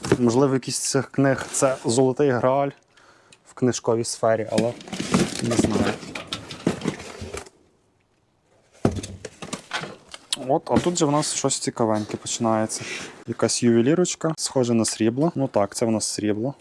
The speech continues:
Дев'ятсот двадцять п'ята проба. І це в нас срібло. Стоїть у нас проба. Ну, щось стоїть.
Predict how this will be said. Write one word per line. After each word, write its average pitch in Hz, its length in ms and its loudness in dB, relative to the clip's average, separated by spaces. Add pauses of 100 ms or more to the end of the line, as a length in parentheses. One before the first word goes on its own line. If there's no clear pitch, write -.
(1700)
Дев'ятсот 113 400 0
двадцять 113 260 -2
п'ята 117 220 0
проба. 98 360 -4 (760)
І 127 80 -2
це - 180 0
в 107 80 2
нас 110 140 0
срібло. 127 440 0 (320)
Стоїть - 480 0
у 180 40 0
нас 160 120 0
проба. 107 340 -2 (4000)
Ну, 135 400 -2
щось - 240 0
стоїть. 104 580 0